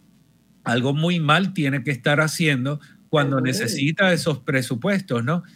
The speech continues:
Speaker 1: Eh, entonces, regresando
Speaker 2: ¿Cuál es el
Speaker 1: a
Speaker 2: presupuesto total de la Junta hoy?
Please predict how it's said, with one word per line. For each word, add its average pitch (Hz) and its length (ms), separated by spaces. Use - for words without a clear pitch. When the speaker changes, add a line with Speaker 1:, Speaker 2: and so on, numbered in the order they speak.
Speaker 1:
Eh, 156 500
entonces, 214 680
regresando 180 720
Speaker 2:
¿Cuál 294 60
es 403 120
el 339 60
Speaker 1:
a 294 60
Speaker 2:
presupuesto 311 680
total 269 400
de 269 100
la 247 140
Junta 254 480
hoy? 302 320